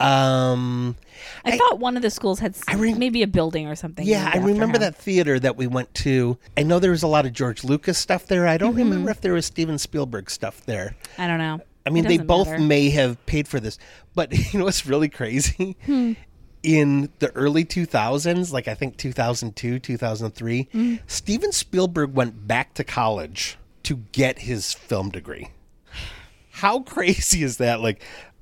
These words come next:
Speaker 1: uh, okay, well, this is awkward. Um, today we're gonna be watching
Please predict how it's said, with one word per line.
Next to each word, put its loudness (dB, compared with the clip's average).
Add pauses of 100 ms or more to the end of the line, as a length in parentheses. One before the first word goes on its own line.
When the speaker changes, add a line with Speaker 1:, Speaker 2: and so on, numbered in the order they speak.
(140)
Speaker 1:
uh, -2
okay, 4
well, 4
this 2
is 2
awkward. 4
Um, 6
today 4
we're 4
gonna 4
be 2
watching 2